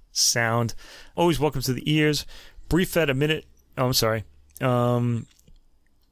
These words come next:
yeah, it's charming as always. I love the whole dale, dale, breve, breve, grillo, grillo, canta, canta. <laughs> El grillo en buen cantor.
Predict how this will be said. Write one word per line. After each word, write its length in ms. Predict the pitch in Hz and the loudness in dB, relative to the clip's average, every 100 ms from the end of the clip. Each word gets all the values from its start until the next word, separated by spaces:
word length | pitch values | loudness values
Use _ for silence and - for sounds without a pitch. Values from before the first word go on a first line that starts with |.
| _ _ | _ _
yeah, 520 | 135 127 117 113 113 - | 0 2 2 2 0 -2
it's 160 | 135 | -2
charming 380 | - 190 180 165 | 0 0 2 2
as 100 | 143 | 4
always. 480 | 156 156 156 139 - - - - 113 | 4 4 2 0 -4 -10 -20 -10 -2
I 80 | |
love 240 | 120 139 117 | 0 0 0
the 100 | 113 | -2
whole 380 | 117 120 107 101 92 | 0 2 0 -2 -4
dale, 360 | - 139 110 101 | -2 0 0 -4
dale, 380 | 110 185 180 165 | -2 -2 -2 -4
breve, 460 | 101 110 104 101 113 | -2 -2 -2 -6 -2
breve, 400 | 185 180 175 107 | -2 0 -4 -2
grillo, 380 | 131 135 104 101 | -2 -2 -4 -6
grillo, 380 | 170 180 180 | -4 -4 -4
canta, 420 | 160 156 139 127 120 - | -4 -4 -4 -6 -6 -6
canta. 380 | 165 - 131 - - - - | -8 -6 -8 -8 -12 -8 -6
<laughs> 340 | - - - | -6 -8 -4
El 100 | 139 | 0
grillo 340 | - 151 156 151 | 0 2 2 2
en 120 | 120 | 0
buen 160 | 143 143 | 0 0
cantor. 680 | 151 151 - 147 151 156 | -2 -2 0 0 0 0